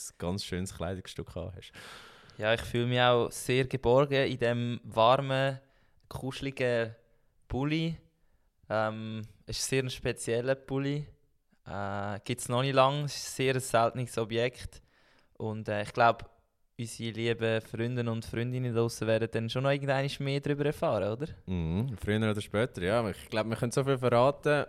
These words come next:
Speaker 1: Wir arbeiten am Merch und wir haben die ersten Samples mal bekommen. Und
Speaker 2: Sehr, sehr
Speaker 1: André,
Speaker 2: geil.
Speaker 1: ich muss sagen, der Stick, der ist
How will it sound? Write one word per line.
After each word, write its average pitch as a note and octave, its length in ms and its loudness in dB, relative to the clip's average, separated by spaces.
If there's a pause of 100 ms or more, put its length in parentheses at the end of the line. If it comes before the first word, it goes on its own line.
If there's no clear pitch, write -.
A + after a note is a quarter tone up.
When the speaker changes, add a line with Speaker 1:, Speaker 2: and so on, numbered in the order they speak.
Speaker 1:
Wir A2 200 -2 (140)
arbeiten A#2+ 380 -2
am G2+ 200 -4
Merch A2 520 -4 (800)
und F#2 140 -6
wir G2 80 0
haben G2+ 120 0
die G2+ 160 0
ersten G#2 220 -2
Samples G2+ 420 -6
mal G2 220 -4
bekommen. F2+ 380 -2 (720)
Und F#2 420 -2
Speaker 2:
Sehr, - 240 -8
sehr F#2 120 -2
Speaker 1:
André, G#2 260 0
Speaker 2:
geil. - 20 -14 (120)
Speaker 1:
ich - 80 -14
muss G#2 240 -8
sagen, A2 520 0 (520)
der F#2+ 100 0
Stick, - 540 -2 (1000)
der G2+ 180 0
ist - 420 -8